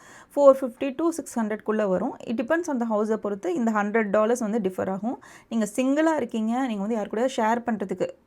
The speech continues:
எல்லாமே ஷேர் பண்ணிக்கணும். கிச்சன் ஷேர் பண்ணிக்கணும், பெட்ரூம் ஷேர் பண்ணிக்கணும், and then வாஷ்ரூம் ஷேர் பண்ணிக்கணும். இந்த மாதிரிலாம் நீங்க ஷேர் பண்ணிக்க ரெடியா இருந்தீங்க அப்படின்னா, உங்களோட மந்த்லி காஸ்ட் வந்து around சிக்ஸ் ஹண்ட்ரட்குள்ள, அதாவது நான் ரெண்ட் மட்டும் சொல்றேன், நீங்க கொஞ்சம் நல்லாவே இருக்கணும்னு நினைச்சா கூட ஒரு சிக்ஸ் ஹண்ட்ரட் டாலருக்குள்ள வரும்.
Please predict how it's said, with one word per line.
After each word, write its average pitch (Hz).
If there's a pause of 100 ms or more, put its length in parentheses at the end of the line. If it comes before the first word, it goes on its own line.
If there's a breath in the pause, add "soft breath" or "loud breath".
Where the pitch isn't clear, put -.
(180)
எல்லாமே 269
ஷேர் 233
பண்ணிக்கணும். 196
கிச்சன் 247
ஷேர் 233
பண்ணிக்கணும், 208 (460 loud breath)
பெட்ரூம் 226
ஷேர் 233
பண்ணிக்கணும், 196
and 196
then 214 (100)
வாஷ்ரூம் 190
ஷேர் 190
பண்ணிக்கணும். 196 (100)
இந்த 220
மாதிரிலாம் 220
நீங்க 233
ஷேர் 208
பண்ணிக்க 196
ரெடியா 196
இருந்தீங்க 185
அப்படின்னா, 185 (380 loud breath)
உங்களோட 220 (100)
மந்த்லி 220
காஸ்ட் 214 (100)
வந்து 262 (340)
around 233
சிக்ஸ் 240
ஹண்ட்ரட்குள்ள, 208 (160)
அதாவது 226
நான் 214
ரெண்ட் 214
மட்டும் 208
சொல்றேன், 180
நீங்க 185
கொஞ்சம் 196
நல்லாவே 208
இருக்கணும்னு 214
நினைச்சா 190
கூட 226 (400 loud breath)
ஒரு 220
சிக்ஸ் -
ஹண்ட்ரட் 190
டாலருக்குள்ள 185
வரும். -